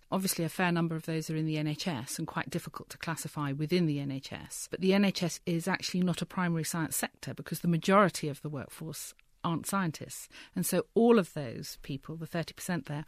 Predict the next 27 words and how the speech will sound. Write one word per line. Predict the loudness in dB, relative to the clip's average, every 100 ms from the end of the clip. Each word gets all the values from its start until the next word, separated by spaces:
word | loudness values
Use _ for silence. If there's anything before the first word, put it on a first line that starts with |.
| -2
would | 4 6
have | 6
normally | 4 4 0
been | 0 0
lost. | 0 -4 -8 -12 -14 -20 -20 -20 -14 -4
Um, | -2 0
and | 0
obviously | -2 -2 -4
the | -2
N | 0
H | 0 -4
S | -4
is | -6
a |
huge | -4 -2 -2
employer. | -2 -2 -2 -2 -6 -16 -18 -4
There's | -2 4
quite | 6 6
a | 4
lot | 0 0
in |
education, | -2 -2 -4 -4 -2 -2 -2
of | -2
course, | -4 -2 -2
the | -4 -2 -2
science | -2 0 0 -2 -4
teachers | -4 -2 -4 -4 -6